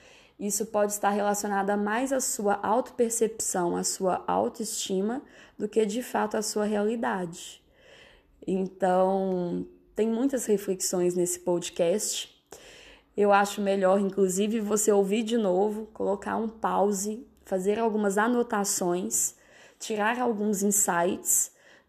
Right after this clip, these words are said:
pra ruminar sobre isso tudo que eu coloquei aqui pra fora, <laughs> pra você.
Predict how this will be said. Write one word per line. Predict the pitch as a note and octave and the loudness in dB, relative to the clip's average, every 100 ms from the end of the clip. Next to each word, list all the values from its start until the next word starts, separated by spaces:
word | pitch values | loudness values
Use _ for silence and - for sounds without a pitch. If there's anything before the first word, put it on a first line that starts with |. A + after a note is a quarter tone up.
| _ - | _ -4
pra | G#3 G#3+ G#3+ G#3+ G#3 G3 F#3 F3+ F3+ - _ _ | 0 4 4 4 4 2 0 -4 -8 -18 _ _
ruminar | - - D#4+ G4 D#4+ F#3+ F#3 - - | -8 0 2 4 2 0 -4 -8 -14
sobre | - G3 F#3+ G#3 G#3 F3+ - | -8 -6 -4 -4 -4 -6 -8
isso | F#3 - | -8 -8
tudo | G3+ G#3+ A3+ C4 | -8 -6 -4 -2
que | B3+ | -2
eu | B3 | 0
coloquei | B3 A#3 A#3 G#3+ G#3+ | 0 0 0 2 2
aqui | A3+ - F#3+ | 0 -4 -4
pra | G#3 A3+ | -4 -6
fora, | - F#3 F3+ F3 E3+ - F#3 | 0 4 4 2 -4 -10 -10
<laughs> | G3+ F#3 | -10 -8
pra | F#3+ F#3+ | -6 -4
você. | F#3 A3 A3+ - E3 | -2 -2 -2 -2 -4